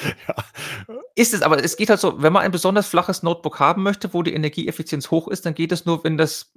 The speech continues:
Speaker 2: Betriebssystem und das bios weiß, welche Komponenten da sind, auch die schnellen Bootzeiten, die kommen ja bei Notebooks daher,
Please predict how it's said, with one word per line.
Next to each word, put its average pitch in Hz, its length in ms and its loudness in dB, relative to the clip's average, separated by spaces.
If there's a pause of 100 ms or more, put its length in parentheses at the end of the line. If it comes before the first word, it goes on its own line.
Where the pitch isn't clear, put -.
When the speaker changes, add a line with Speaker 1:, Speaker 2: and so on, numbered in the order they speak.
(120)
Speaker 2:
Betriebssystem - 920 -4
und 147 140 -2
das 147 140 0
bios 165 240 0
weiß, 147 260 2
welche 147 200 2
Komponenten 147 360 2
da 131 180 4
sind, 190 260 -2 (180)
auch 151 160 2
die - 80 -8
schnellen 147 260 2
Bootzeiten, 175 380 0
die 131 80 -4
kommen 151 160 0
ja 156 60 2
bei 147 100 2
Notebooks 151 340 0
daher, 160 360 2